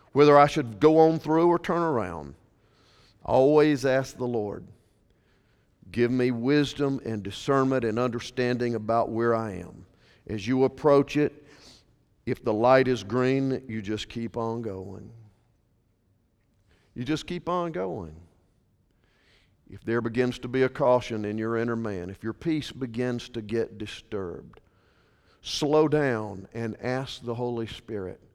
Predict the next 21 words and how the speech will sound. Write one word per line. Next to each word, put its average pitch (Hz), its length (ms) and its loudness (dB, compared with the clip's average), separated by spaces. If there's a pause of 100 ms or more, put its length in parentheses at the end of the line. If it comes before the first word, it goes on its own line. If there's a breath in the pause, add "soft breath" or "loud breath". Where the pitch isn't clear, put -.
(680)
"What 110 100 -6
do 107 60 -4
you 107 80 -6
want 107 180 -4
me 113 120 -6
to 110 120 -8
do 110 220 -6
now? 98 280 -10 (800)
What 110 120 -6
do 101 60 -8
you 107 120 -8
want 101 260 -6
me 110 120 -8
to 110 100 -12
do? 98 180 -6
What 107 220 -4
are 110 40 -8
you 110 120 -8
trying 113 380 -6
to 123 60 -10
say?" 82 380 -10